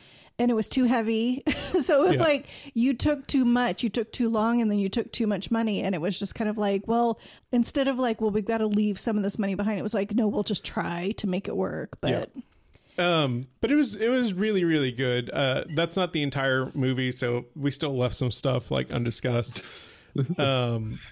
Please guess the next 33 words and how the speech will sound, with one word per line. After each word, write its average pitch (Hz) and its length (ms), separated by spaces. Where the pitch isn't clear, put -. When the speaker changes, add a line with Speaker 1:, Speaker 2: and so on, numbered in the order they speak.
Speaker 2:
that's, 185 200
like, 190 140
the 165 80
first 165 300
half 117 240
of 131 120
it. 139 140
The - 60
second 214 260
half 156 160
is 131 80
still, 139 340
is 131 120
still 151 180
really 120 300
good, 117 240
and, 117 240
and 131 160
it, - 200
yeah, 165 160
I 185 120
was 196 100
surprised 185 460
that, 147 200
um, 123 480
Netflix 185 420
has 147 420
a 120 540
quantity 156 840
over 127 260
quality 165 540
issue. 214 360
Speaker 1:
Yeah. 190 200